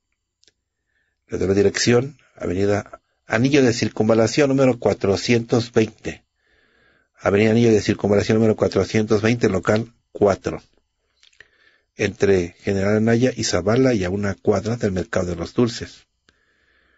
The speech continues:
Anote el teléfono para más informes, cincuenta y cinco, cincuenta y cuatro, noventa y uno,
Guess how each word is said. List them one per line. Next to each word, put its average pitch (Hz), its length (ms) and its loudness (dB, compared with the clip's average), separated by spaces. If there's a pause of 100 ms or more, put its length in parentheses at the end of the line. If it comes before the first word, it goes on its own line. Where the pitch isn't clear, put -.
(320)
Anote 131 280 0
el 135 80 -2
teléfono 151 360 0
para 120 140 0
más 120 220 0
informes, 113 420 0
cincuenta 113 480 -2
y 101 80 0
cinco, 104 320 -4
cincuenta 113 500 -2
y 107 60 2
cuatro, 107 420 -2
noventa 104 420 0
y 92 120 -2
uno, 110 420 2